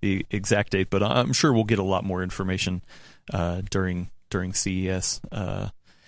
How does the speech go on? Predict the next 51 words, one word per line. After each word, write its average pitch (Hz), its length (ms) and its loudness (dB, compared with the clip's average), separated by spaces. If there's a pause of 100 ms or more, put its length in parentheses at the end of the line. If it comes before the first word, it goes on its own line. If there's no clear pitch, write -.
(280)
yeah, 98 140 6
'cause 95 200 0
it's, 127 280 4
it's - 200 2
crazy. 117 360 6
It 95 80 2
just 117 200 2
really 135 280 8
does 110 260 6
feel 104 240 4
like 95 220 4
all 107 100 6
of 101 100 2
a 101 60 2
sudden, 98 340 4
like, 85 320 0
oh 139 160 6
man, 101 320 4
this 95 200 2
new 107 180 4
laptop 98 500 0
C 104 140 0
P - 140 -4
U 98 60 0
battleground 90 580 -2
is, 90 280 -6
is, 120 360 0 (120)
is 101 120 -2
heating 117 360 2
up. 101 220 4 (320)
Well, 131 200 8
I, - 60 4
I 131 40 6
guess 147 180 2
my, 143 140 6
my 107 220 4
last 104 300 6
major 107 200 4
question 101 340 4
is, 98 260 4 (180)
okay, 117 280 6 (560)
does 120 240 6
any 151 300 6
of 135 100 6
this 117 160 6
translate 107 560 2
to 104 80 2
the 90 100 2
desktop? - 460 0 (160)
Did, - 260 2
did 104 220 2